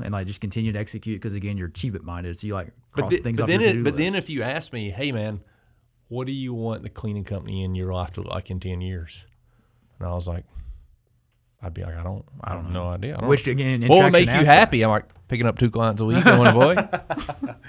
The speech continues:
Speaker 1: You're like, uh,
Speaker 2: "Why?" "I don't, 'cause that's what I said I was gonna do."
Speaker 1: Yeah, 'cause
Speaker 2: Yeah.
Speaker 1: what, and that's 'cause you,
Speaker 2: Yeah.
Speaker 1: that's what you believe to be believable and achievable, right? Like, you're, "Oh, yeah, we can hit this, and it makes me happy to do what I set out to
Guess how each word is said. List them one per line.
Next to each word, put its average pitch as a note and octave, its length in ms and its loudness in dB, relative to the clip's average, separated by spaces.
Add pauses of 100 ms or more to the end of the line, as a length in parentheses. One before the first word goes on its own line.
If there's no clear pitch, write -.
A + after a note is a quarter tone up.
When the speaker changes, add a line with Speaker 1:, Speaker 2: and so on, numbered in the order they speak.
(360)
Speaker 1:
You're C3+ 100 -2
like, B2+ 180 2
uh, F#2 580 0
Speaker 2:
"Why?" F3+ 580 0
"I G2 160 -10
don't, E3+ 140 -8
'cause - 120 -20
that's A2 180 -8
what D3+ 100 -6
I - 20 -4
said F#3+ 180 0
I G3+ 60 4
was G#3+ 100 0
gonna B3+ 360 0
do." C#4 60 -6
Speaker 1:
Yeah, E3+ 200 -2
'cause E3 120 -6
Speaker 2:
Yeah. F3+ 60 2
Speaker 1:
what, G3+ 100 2
and F#3 80 0
that's F#3 140 -2
'cause E3 200 -4
you, C#3+ 100 -10
Speaker 2:
Yeah. E3 60 -8
Speaker 1:
that's E3+ 240 -2
what D3+ 200 0
you D#3+ 100 -2
believe A#2+ 580 0
to G#2+ 100 -8
be F#2+ 640 -4 (540)
believable A2 540 -2
and F2+ 80 -6
achievable, F#2+ 500 -6
right? F#2 300 -4
Like, F#2+ 180 -4
you're, G#2 160 -4
"Oh, C#3 120 2
yeah, B2+ 180 0
we B2 140 -2
can B2+ 80 -8
hit A#2+ 160 -6
this, C3+ 260 -4
and A2+ 60 -4
it G2 40 -6
makes A2 200 -6
me G#2+ 40 -8
happy A2+ 260 -6
to G#2 80 -8
do A2 160 -8
what G2 180 -8
I F#2 80 -8
set G2 180 -8
out E2+ 160 -10
to - 60 -20